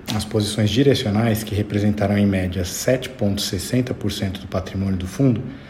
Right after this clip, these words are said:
tiveram uma contribuição negativa de zero ponto cinquenta e nove por cento. No mês, praticamente todas as nossas posições tiveram performance negativa, acompanhando o movimento negativo do mercado, com destaque para os setores de shoppings e varejo de vestuário.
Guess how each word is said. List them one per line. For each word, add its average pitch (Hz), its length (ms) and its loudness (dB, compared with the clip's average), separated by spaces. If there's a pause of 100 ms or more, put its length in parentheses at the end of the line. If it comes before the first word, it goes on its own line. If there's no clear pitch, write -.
(220)
tiveram 113 260 4
uma 107 140 4
contribuição 110 720 0
negativa 117 680 0
de 107 140 0
zero 107 320 0
ponto 107 320 -2
cinquenta 104 420 0
e 110 60 4
nove 95 300 0
por 107 200 -2
cento. 85 400 -6 (600)
No 113 80 4
mês, 120 400 6 (420)
praticamente 117 720 2
todas 139 280 4
as 117 40 0
nossas 120 240 0
posições 110 480 -2
tiveram 107 300 0
performance 104 560 -2
negativa, 101 560 0 (420)
acompanhando 104 960 2 (240)
o 113 60 0
movimento 104 480 2
negativo 113 720 2
do 110 80 0
mercado, 110 540 -2 (400)
com 110 120 2
destaque 107 440 2
para 107 180 2
os 98 80 0
setores 98 400 -2
de 92 140 0
shoppings 120 640 0
e 117 60 2
varejo 101 420 2
de 101 100 -2
vestuário. 92 560 -2